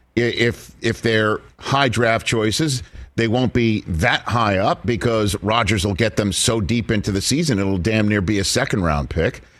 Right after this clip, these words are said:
And you give Zach Wilson all the reps that he desperately needs during the spring.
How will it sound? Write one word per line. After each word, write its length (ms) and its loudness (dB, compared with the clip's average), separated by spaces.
And 280 4
you 80 2
give 220 0
Zach 320 2
Wilson 340 0
all 140 2
the 80 2
reps 460 -2
that 160 2
he 120 2
desperately 580 2
needs 420 2
during 360 2
the 60 2
spring. 360 0